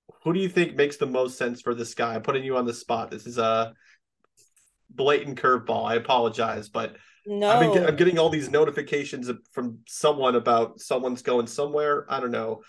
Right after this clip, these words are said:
Speaker 1: But,
Speaker 2: Oh, yeah,
Speaker 1: um,
Speaker 2: I just saw, I think Howard tweeted that, um, I wanna say, is it Brittany Sykes? She's signing with Washington. Is that what his tweet was?
Speaker 1: Yeah.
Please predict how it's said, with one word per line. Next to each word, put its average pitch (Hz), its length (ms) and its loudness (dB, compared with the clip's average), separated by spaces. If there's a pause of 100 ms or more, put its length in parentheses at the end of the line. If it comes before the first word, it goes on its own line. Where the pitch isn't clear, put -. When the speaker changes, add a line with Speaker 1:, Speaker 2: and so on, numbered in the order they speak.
(280)
Speaker 1:
But, - 140 4
Speaker 2:
Oh, 226 120 6
yeah, 247 220 6
Speaker 1:
um, 220 40 6
Speaker 2:
I 226 120 4
just - 280 -14
saw, 226 220 2
I 202 120 2
think 240 260 -8
Howard 220 520 -2
tweeted 196 400 -2
that, 175 440 2
um, 170 440 -4
I 170 140 -4 (140)
wanna 180 260 -2
say, 208 340 0
is 185 140 0
it 180 140 0
Brittany 185 240 -4
Sykes? 180 400 -4
She's 180 240 -12
signing 180 320 2
with 175 220 -2
Washington. 226 640 -4
Is 202 100 -4
that 180 200 2
what 208 220 -2
his 226 180 -10
tweet 240 200 -6
was? 254 300 -4
Speaker 1:
Yeah. 156 540 2